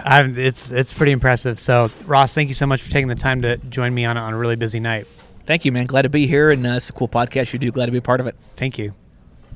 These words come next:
Speaker 1: All right, everybody, I'm back in present time now in Portland, Oregon at my apartment. And, um, thank you for listening to the Knoxville Nationals portion of the podcast, especially if you're a nascar fan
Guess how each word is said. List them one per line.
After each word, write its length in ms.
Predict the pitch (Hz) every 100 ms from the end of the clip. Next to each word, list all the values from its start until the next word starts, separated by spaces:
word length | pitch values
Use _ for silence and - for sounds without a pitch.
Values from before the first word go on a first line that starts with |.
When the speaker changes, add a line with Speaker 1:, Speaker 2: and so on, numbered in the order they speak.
| - - - - - - - - _ _ -
Speaker 1:
All 120 | 139
right, 80 | 139
everybody, 360 | 127 131 131
I'm 140 | 123 117
back 400 | 123 120 - - -
in 180 | 110
present 460 | 104 - 123 117 123
time 340 | 117 110 107
now 300 | 107 107 113
in 340 | 113 107 104 101
Portland, 460 | - 110 104 104 - -
Oregon 380 | 104 104 113
at 120 | 107 104
my 180 | 104
apartment. 580 | 101 - 123 123 123 131 - _ _ _
And, 360 | 117 110 107 107
um, 340 | 107 107 104 -
thank 200 | 120 117
you 120 | 107
for 160 | 113
listening 300 | 107 - 110
to 300 | - 117 107
the 360 | 104 107 104 104 _ _ _ -
Knoxville 400 | 127 127 - 123
Nationals 440 | 131 139 - 127
portion 360 | - 139 123 131
of 40 |
the 60 | 120
podcast, 360 | 131 127 131 120
especially 500 | - - 120 - 113
if 80 |
you're 80 | 117
a 40 | 110
nascar 440 | 113 110 117 110
fan 420 | - 113 110 110